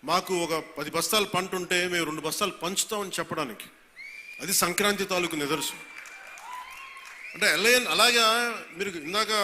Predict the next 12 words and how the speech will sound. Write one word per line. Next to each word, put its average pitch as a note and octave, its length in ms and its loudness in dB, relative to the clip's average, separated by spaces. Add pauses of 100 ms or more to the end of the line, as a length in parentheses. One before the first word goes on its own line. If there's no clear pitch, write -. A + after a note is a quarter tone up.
(920)
మంత్రివర్యులు F3+ 460 -2
నాగా-, G#3+ 240 2
నారాయణ G3+ 260 0
గారు A3 160 2
చెప్తా F#3 260 -2
ఉన్నారు, D#3+ 260 -4 (2500)
ఇంకా F3 140 -8
ప్రపంచంలో B3 840 2
ఏ G3+ 240 6
నియోజకవర్గం A3+ 680 2
ఇంకెక్కడా G3+ 480 6
రాదు. A3 300 4